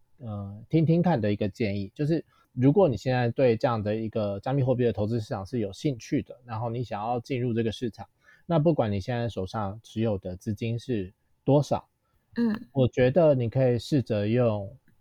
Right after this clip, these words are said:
Speaker 1: 就很像以前我们购买基-，基金的方式。
Speaker 2: 嗯。
Speaker 1: 对，就是定期定额，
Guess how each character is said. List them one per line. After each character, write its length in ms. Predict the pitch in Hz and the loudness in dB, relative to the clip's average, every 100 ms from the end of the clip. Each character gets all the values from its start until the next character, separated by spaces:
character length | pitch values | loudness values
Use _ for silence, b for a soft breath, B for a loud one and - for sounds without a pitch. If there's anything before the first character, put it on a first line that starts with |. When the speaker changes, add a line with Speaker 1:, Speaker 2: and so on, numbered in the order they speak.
| _ - | _ 2
Speaker 1:
就 120 | 214 | 4
很 140 | 185 | 4
像 160 | 156 147 | 4 2
以 40 | |
前 140 | 107 113 | 2 0
我 60 | |
们 100 | 101 | 0
购 160 | 98 131 | 0 0
买 160 | 98 | -2
基-， 220 | 92 127 117 | -4 -6 -4
基 140 | - 127 | 0 0
金 180 | 135 127 | 0 -2
的 140 | 98 | -2
方 280 | 104 104 95 | -6 -8 -10
式。 300 | - 110 - _ _ _ _ _ - | -12 -14 -14 _ _ _ _ _ -8
Speaker 2:
嗯。 380 | 208 175 220 - _ _ _ | -6 -6 -12 -14 _ _ _
Speaker 1:
对， 240 | - 98 98 | -4 -4 -2
就 120 | 135 | -2
是 260 | 156 135 110 | 2 0 0
定 120 | 170 160 | 2 2
期 200 | 117 107 | 2 2
定 200 | 123 98 | 2 0
额， 200 | 82 | -4